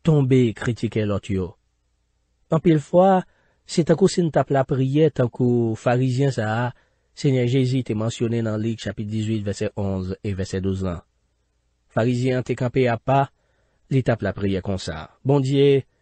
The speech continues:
m'ap di ou mèsi. Dapre mwen, pa vòlò,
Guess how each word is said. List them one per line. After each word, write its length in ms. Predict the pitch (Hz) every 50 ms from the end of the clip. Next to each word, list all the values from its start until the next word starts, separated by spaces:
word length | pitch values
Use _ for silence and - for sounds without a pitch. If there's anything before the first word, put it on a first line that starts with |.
| _ _ _ _ _ _ -
m'ap 240 | 160 160 151 147
di 160 | 135 131 143 147
ou 100 | 147 135
mèsi. 800 | 120 107 104 107 123 135 131 - - - 135 135 117 92 64 - _ _ _ _ _ -
Dapre 600 | 117 123 120 - 127 127 139 139 135 135 131 120
mwen, 220 | 117 117 113 101
pa 160 | - 113 110 120
vòlò, 520 | 127 127 139 135 131 131 127 151 156